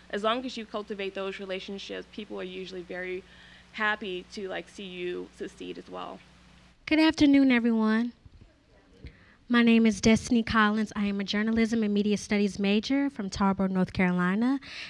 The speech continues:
Speaker 2: and I will be coming forth to you about sexual abuse inside the predator's mind.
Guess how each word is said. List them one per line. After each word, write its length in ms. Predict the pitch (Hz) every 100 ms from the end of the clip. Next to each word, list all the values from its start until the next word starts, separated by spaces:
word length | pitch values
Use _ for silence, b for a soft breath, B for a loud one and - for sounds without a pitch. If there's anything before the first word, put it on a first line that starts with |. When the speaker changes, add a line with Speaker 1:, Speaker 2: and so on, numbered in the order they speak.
| B
Speaker 2:
and 120 | 202
I 120 | 196
will 80 | 202
be 100 | 202
coming 320 | 208 214 208
forth 300 | 202 208 202
to 120 | - 208
you 140 | 196
about 240 | 190 185
sexual 480 | 175 - 180 - 190
abuse 540 | 185 202 214 233 - -
inside 540 | 214 214 - 202 190
the 80 | 196
predator's 480 | - 196 185 185 170
mind. 460 | 180 175 175 175